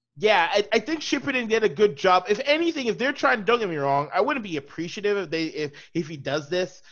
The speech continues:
with Boruto. If he's, if he's setting up Boruto and does, like, a Boruto Shippuden style thing where he splits it into two pieces, where this is, this is your light version, guys. This is to get you off the ground. Here's some kinda cool fights. Here's setup,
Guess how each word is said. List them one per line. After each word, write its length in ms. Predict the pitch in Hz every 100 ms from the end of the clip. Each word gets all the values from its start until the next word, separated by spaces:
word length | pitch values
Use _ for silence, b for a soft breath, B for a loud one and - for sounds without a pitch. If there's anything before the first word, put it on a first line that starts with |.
| b b
with 100 | 165
Boruto. 400 | 196 196 202 202
If 80 | -
he's, 220 | 247 247
if 180 | 226 226
he's 160 | 262
setting 240 | 302 285 269
up 160 | 180
Boruto 440 | 196 202 202 214 196
and 60 |
does, 160 | 180 180
like, 120 | 165
a 60 | 143
Boruto 400 | 160 165 170 151
Shippuden 520 | - 160 175 160 147
style 340 | 170 156 151 -
thing 100 | 151
where 120 | 151
he 100 | 135
splits 420 | - - 180 175
it 60 | 170
into 240 | 160 147 143
two 180 | 170 160
pieces, 520 | - 170 151 170 147
where 220 | 143 139 B B B -
this 220 | 160 175
is, 300 | 254 269 254 - B -
this 220 | 277 294
is 160 | 302 254
your 100 | 165
light 400 | 196 240 226 156
version, 460 | 180 175 147 147
guys. 380 | 160 170 175 156
This 240 | 233 403 330
is 140 | 214
to 80 | 180
get 300 | 147 185 190
you 80 | 185
off 180 | 175 -
the 100 | 139
ground. 380 | 180 190 185 185
Here's 240 | 277 320 -
some 220 | 190 170 -
kinda 280 | 165 170 170 -
cool 240 | 185 165 - -
fights. 340 | 170 170 - B B B
Here's 300 | 262 262 -
setup, 500 | - 196 175 165 160